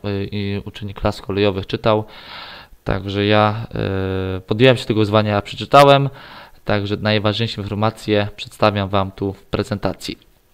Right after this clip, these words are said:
Słuchajcie, oczywiście na początku kilka podstawowych pojęć, ponieważ słuchajcie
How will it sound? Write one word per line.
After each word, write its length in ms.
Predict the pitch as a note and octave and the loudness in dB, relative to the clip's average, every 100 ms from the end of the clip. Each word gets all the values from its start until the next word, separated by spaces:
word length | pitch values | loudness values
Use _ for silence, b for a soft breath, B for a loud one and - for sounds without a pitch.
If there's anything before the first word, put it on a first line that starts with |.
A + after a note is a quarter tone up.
| _ - - - | _ -20 -16 -6
Słuchajcie, 380 | A#2+ G#2+ - | -2 -2 -4
oczywiście 360 | G#2+ D3 C#3+ - | -4 -4 -4 -2
na 80 | A#2+ | -2
początku 380 | - A#2+ - A2 | -2 -4 -4 -2
kilka 320 | A#2 A2 A2 | -2 0 -2
podstawowych 500 | - - G#2 G#2 G2 | -2 -4 -2 -2 0
pojęć, 460 | B2 A#2 G2 - - B B B - | 2 2 2 -6 -12 B B B -8
ponieważ 240 | A2 A2 | -4 -4
słuchajcie 500 | - A2+ G#2+ - - | -4 0 0 0 -6